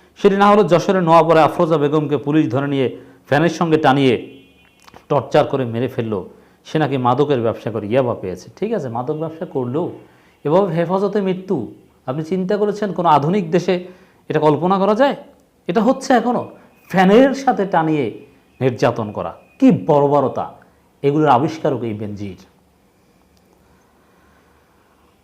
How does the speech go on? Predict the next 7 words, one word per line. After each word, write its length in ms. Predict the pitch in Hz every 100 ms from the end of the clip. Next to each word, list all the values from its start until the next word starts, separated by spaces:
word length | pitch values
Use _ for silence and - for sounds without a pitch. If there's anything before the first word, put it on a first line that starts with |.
| _ _ -
আহ, 380 | 117 117 120 - - _ _ _ - -
টর্চার 340 | 180 180 190
করে 180 | 156 160
মেরে 200 | 135 135
ফেলা 240 | 127 123 104
হলো, 240 | 104 80 - _ _ _
কারণ, 400 | 147 160 156 180